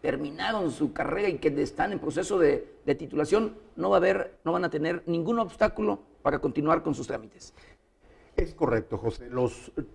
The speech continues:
Speaker 2: todos aquellos que ya hayan terminado su carrera ya pueden iniciar sus procesos de, eh, titulación en las distintas modalidades que ofrece su programa educativo.
Speaker 1: Eh, una vez titulándose, no hay ningún problema, incluso también para,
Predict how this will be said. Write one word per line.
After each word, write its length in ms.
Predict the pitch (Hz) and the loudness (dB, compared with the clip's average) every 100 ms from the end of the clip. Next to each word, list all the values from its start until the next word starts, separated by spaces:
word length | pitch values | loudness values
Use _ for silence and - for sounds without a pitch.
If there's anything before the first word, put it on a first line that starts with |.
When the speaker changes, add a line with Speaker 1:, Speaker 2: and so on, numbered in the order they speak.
| - | -6
Speaker 2:
todos 440 | 180 180 170 - | 6 8 8 6
aquellos 460 | 131 - 143 143 143 | 4 6 6 6 4
que 140 | 131 | 6
ya 80 | 131 | 10
hayan 200 | 139 135 | 10 8
terminado 440 | 120 107 113 123 | 4 6 8 8
su 220 | 123 - | 6 -2
carrera 340 | - 113 131 135 | 2 6 8 8
ya 320 | 131 156 156 | 8 6 6
pueden 300 | 143 127 110 | 4 6 2
iniciar 340 | 110 104 117 | 0 -2 -4
sus 180 | - - | -6 -14
procesos 680 | - 107 92 110 - 110 117 | -8 -6 -2 -2 -2 -4 0
de, 320 | 127 131 131 123 | 6 8 8 6
eh, 140 | 113 | 2
titulación 640 | 107 110 120 117 - 151 | 0 -2 4 4 8 10
en 80 | 143 | 12
las 160 | 123 104 | 10 6
distintas 720 | 104 - 127 117 131 120 - | 0 2 2 6 4 4 -4
modalidades 800 | 123 110 110 107 107 113 117 113 | 0 4 4 4 4 4 4 2
que 100 | 117 | -4
ofrece 520 | 101 113 107 120 110 - - | 4 2 4 2 0 -6 -20
su 380 | - - 156 151 | -8 8 10 10
programa 360 | 123 117 117 | 8 8 6
educativo. 520 | 113 107 101 - 90 - - _ _ _ _ _ _ _ _ - | 4 2 -2 -6 -12 -14 -20 _ _ _ _ _ _ _ _ 0
Speaker 1:
Eh, 600 | 147 139 135 127 - - | 4 4 4 2 -2 -4
una 160 | 151 190 | 0 4
vez 160 | 208 208 | 2 0
titulándose, 840 | 156 185 196 214 226 226 247 240 | -6 4 4 4 2 4 4 4
no 140 | 196 | 2
hay 120 | 180 | 0
ningún 520 | 185 170 160 165 214 160 | 2 0 4 4 4 4
problema, 440 | 185 180 185 196 | 4 6 4 2
incluso 320 | 180 - 165 | -2 0 -2
también 280 | 160 147 165 | 2 4 4
para, 420 | - 139 127 - | 4 2 2 -4